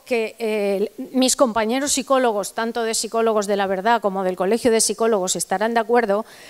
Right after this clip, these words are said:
se ha creado un nuevo trastorno, que es la antropofobia, miedo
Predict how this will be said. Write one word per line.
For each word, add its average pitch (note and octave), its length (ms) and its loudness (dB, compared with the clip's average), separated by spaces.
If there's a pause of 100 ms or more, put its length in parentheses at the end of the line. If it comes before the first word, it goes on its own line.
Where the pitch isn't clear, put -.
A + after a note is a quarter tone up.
(140)
se - 180 4
ha D#4+ 60 4
creado F#4 340 2
un D4+ 160 2
nuevo D4+ 300 4
trastorno, F#3 800 -2 (400)
que C#4+ 100 4
es D4 140 2
la D4+ 160 0
antropofobia, G3+ 1160 0 (600)
miedo F4 680 6